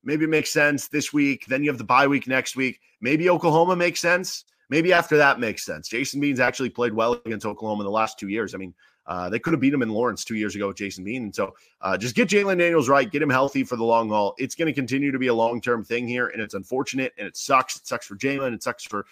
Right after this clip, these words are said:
K U. It sucks for the fans, but, um, it is a weird thing, and it's happening, and, uh, I, I do think it's gonna be a little bit more long-term than just a, uh, kinda week-to-week thing. And Lance Leipold earlier this week said he, uh, did not practice on Monday. Uh, we're gonna finish up. More look at, uh, Oklahoma State.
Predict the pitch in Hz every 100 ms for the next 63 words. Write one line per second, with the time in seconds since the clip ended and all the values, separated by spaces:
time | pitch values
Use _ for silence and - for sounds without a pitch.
0 | _ - 113 156 190 175 156 - 131 113
1 | 151 156 156 131 110 110 - _ _ 107
2 | 107 101 101 - 143 151 139 147 147 -
3 | 135 135 120 - 117 123 123 120 117 110
4 | 104 101 101 98 - 107 101 104 110 113
5 | 104 98 - 107 101 98 104 95 95 101
6 | 95 95 95 95 98 92 90 90 - 90
7 | 87 82 78 _ _ _ _ _ _ _
8 | - 90 87 - 85 - 107 98 _ _
9 | 92 104 123 120 120 117 110 107 107 104
10 | 95 101 95 - 92 90 92 87 80 95
11 | 87 98 82 - 73 - _ _ 87 82
12 | - 82 73 67 _ _ _ _ - -
13 | 139 160 165 190 165 180 - - - -
14 | 139 165 165 160 147 139 139 - 143 151
15 | 131 - 151 135 -